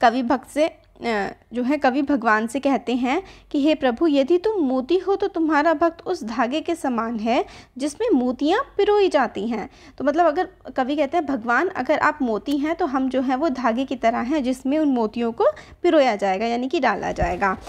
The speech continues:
उसका असर ऐसा होता है जैसे सोने में सुहागा डल गया हो",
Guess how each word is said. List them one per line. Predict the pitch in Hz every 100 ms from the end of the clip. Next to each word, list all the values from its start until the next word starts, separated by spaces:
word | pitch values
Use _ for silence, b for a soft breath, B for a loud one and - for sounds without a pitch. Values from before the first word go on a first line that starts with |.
| B B B
उसका | 277 - 480
असर | - 277 349
ऐसा | - 233 233
होता | 339 294 254 240
है | 233 233 370 - B B _ _ _ -
जैसे | 98 214 214 - - 311 453 -
सोने | - - 277 294
में | 349 392
सुहागा | 381 330 277 196 254
डल | 247 220 180
गया | 190 180
हो", | 214